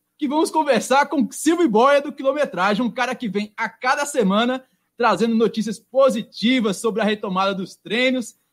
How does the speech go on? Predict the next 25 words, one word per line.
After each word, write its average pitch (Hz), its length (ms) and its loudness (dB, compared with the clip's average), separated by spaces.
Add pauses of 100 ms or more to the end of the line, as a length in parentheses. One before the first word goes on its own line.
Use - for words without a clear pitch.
(140)
e 311 100 -8
também, 262 420 2
meu 269 140 2
velho, 175 180 0
das 208 200 -2
corridas 208 320 2
de 202 80 0
rua 202 240 2
pelo 254 200 2
mundo 269 540 2
e 269 100 -4
pelo 269 440 0
Brasil. 240 760 -2
Sim, 320 500 -10 (120)
pelo 277 200 -4
Brasil 254 480 -2
afora. 180 540 -4 (340)
Silvio, 277 360 -2
meu 220 100 0
velho, 160 180 0
você 214 320 -6
que 247 120 -6
é - 20 0
um 240 100 0
amigo 208 480 -2